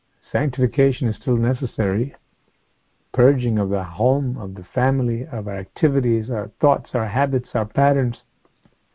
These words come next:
in life, objects and things we've purchased in our homes. It's the Spirit of God that comes to show us how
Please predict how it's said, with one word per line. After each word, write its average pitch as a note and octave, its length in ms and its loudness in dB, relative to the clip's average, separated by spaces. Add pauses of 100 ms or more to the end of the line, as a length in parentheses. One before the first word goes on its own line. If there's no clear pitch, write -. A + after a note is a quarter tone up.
(560)
in A#2 200 2
life, B2 280 4 (1900)
objects B2 540 2
and G#2 220 0
things B2+ 260 2
we've G#2+ 240 -2
purchased A#2+ 480 -2
in A2+ 100 -2
our G#2 140 -4
homes. A2 360 -8 (2250)
It's - 120 -20
the D#3+ 80 -4
Spirit F#3+ 260 2
of C#3 100 0
God A#2+ 320 2
that G2+ 140 -4 (800)
comes D#3+ 260 0
to C3+ 100 -2
show D#3+ 320 0
us A#2 140 0
how C3+ 360 0